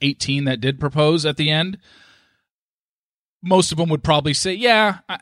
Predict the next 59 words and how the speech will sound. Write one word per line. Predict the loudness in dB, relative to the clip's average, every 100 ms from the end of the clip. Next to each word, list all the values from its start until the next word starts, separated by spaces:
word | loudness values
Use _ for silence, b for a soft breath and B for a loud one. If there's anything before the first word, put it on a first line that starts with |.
| -4
you | -4
know, | -2 -6 -10
I | -8
didn't | -4 -2
really | 0 0 0
need | -2 -2 2
to, | 4 4
but | 4 0
that's | -2 -6 -6
what | -8
they | -6
kind | -2 -2
of | 0
expect | -2 0 0 2
out | 0
of | 0
you, | -2
so | -2 -4 -4
I | -6
did | -6 -10
it." | -8 -2
I | -2
think | -2 -6 -2
Rachel, | 0 0 0 0 0 -4 _ b b b b
I | -4
do | -2
think | -2 2
Rachel | 4 4
wants | 0 0
to |
get | -2
married. | 0 2 2 0
She | 0
is | -2
a |
career | -4 -2 0
woman. | 0 0
She's | -4 -6
thirty-one. | -2 -2 0 0 -2 -2
She's | -6 -6 -6 -10 _
in | -4 0
that | 0 0 _ _ _ _ _ _
area. | -2 0 2 2
I | 0
mean, | -2
she | -2 -2
said | 0 0
it | 0
numerous | 0 2 2 -2
times | -4 -4 -4
last | -2 -4 -4
night | -10 -10
in |
the | -10
episode. | -10 -10 -12 -10
My | -10
God, | -6 -6 -6
it |
just, | -8 -12